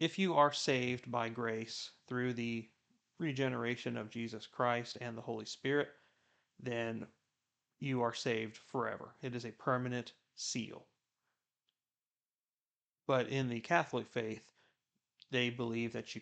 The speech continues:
can lose your salvation. It's actually kinda easy to do it too, which is really sad. When it's such an unstable aspect of the religion,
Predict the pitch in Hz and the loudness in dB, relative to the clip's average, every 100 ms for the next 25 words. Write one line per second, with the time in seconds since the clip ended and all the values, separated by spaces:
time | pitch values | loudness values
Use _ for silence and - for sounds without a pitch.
0 | - 135 120 117 117 107 120 120 117 110 | -6 0 2 2 -2 -4 -6 -2 -2 -2
1 | 110 - 123 123 147 - 120 - 117 107 | -4 -2 0 2 0 0 -4 -2 -4 -4
2 | 110 104 107 113 110 104 - - 113 - | -6 -8 -10 -6 -4 -4 -6 -10 -12 -14
3 | _ _ _ - 131 117 120 110 - 120 | _ _ _ -8 -8 -4 -4 -4 -4 -8
4 | 87 90 - _ _ _ _ _ - 131 | -8 -12 -20 _ _ _ _ _ -4 -2
5 | 120 - 135 - 117 - _ _ _ - | 0 2 2 0 -6 -8 _ _ _ 0
6 | 143 135 - 135 131 123 110 - - 131 | 0 0 2 4 4 2 -2 -6 -2 2
7 | 120 - - 110 117 113 113 110 113 117 | 2 0 -4 -4 -6 -6 -4 -4 -2 -4
8 | 113 107 | -4 -10